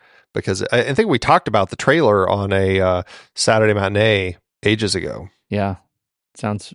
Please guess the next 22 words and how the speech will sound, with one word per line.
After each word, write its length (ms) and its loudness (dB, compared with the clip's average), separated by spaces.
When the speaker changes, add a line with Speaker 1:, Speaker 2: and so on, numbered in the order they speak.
Speaker 2:
sounds 400 -6
familiar. 540 -4
Things 300 0
like, 460 0
uh, 320 4
Legend 400 2
of 120 0
Hercules 680 0
should 340 -2
be, 480 -2
right, 280 2
it 60 -4
should 140 0
be 120 0
his 200 0
Napoleon, 600 0
right? 300 0
That's 240 -2
a 20 2
f-, 260 -8
that's 400 -4
n-, 460 -12